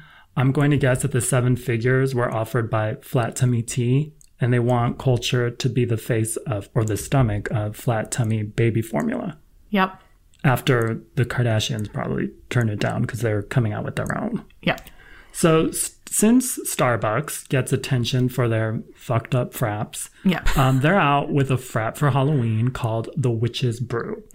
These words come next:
Speaker 1: Um, Starbucks says on their website that it's made with toad's breath, swamp fog, and goblin regret. But the real ingredients are even worse for you. They're, um, those real ingredients are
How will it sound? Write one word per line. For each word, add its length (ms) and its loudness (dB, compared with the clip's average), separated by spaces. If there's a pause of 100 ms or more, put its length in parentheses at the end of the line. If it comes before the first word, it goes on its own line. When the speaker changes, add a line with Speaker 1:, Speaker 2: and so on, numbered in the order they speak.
(440)
Speaker 1:
Um, 360 4
Starbucks 420 2
says 240 2
on 80 4
their 160 2
website 540 -2
that 120 -2
it's 200 -2
made 240 0
with 240 -2
toad's 340 2
breath, 420 -2 (320)
swamp 580 0
fog, 500 0 (100)
and 160 4
goblin 580 0
regret. 720 -4
But 200 -2
the 280 0
real 240 4
ingredients 800 0
are 140 -2
even 340 0
worse 240 2
for 160 -4
you. 440 -4
They're, 400 -2
um, 280 -2
those 240 2
real 260 4
ingredients 540 0
are 140 -2